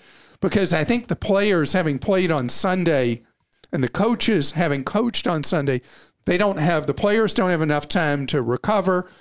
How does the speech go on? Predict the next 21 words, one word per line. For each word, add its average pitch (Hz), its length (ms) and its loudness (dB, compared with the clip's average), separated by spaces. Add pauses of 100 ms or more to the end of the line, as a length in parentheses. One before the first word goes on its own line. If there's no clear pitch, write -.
(280)
The - 60 -20
coaches 180 460 0
don't 170 180 0
have 151 180 0
enough 139 300 -2
time 147 300 -2
to 131 60 -2
come 165 200 -2
up 131 160 -4
with 123 100 -2
a 120 80 -4
good 147 340 -2 (340)
game 175 300 0
plan 165 540 0
for 151 180 -2
their 131 240 0
opponent. 180 540 -2 (400)
And 147 240 0
so 214 140 2
the 147 140 0
games 190 580 0